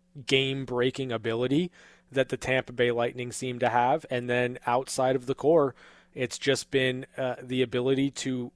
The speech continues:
to recognize what you need and adding those depth pieces when it matters most. And that's really where Julien Brisebois has been phenomenal as a general manager for this team.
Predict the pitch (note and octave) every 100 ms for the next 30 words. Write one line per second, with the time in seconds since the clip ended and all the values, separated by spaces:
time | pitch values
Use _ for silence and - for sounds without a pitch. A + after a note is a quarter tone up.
0 | _ - A2 A2+ B2+ D#3 C#3 C#3 C3+ C3
1 | B2+ B2 B2 A#2 A2+ B2+ D3+ F#3 C3+ A#2+
2 | A#2+ B2 C3+ C3+ B2+ B2 - B2+ - -
3 | C#3 D3+ C#3 A#2 A#2+ A#2+ A#2+ A#2 A#2 B2
4 | A2+ A#2+ D#3+ D3+ - A#2 B2 C#3+ C#3 C#3
5 | C3+ - - - - C3 C3+ - C3+ C3+
6 | B2+ A2+ B2 C#3 - B2 A#2 A2 A#2+ A2+
7 | A2+ - B2 A#2+ A#2+ C3+ B2+ A2+ A2+ -
8 | - - C3 A#2+ A2 C3 B2 A2 A2+ A#2
9 | A#2 A2 - G#2 G2+ G#2+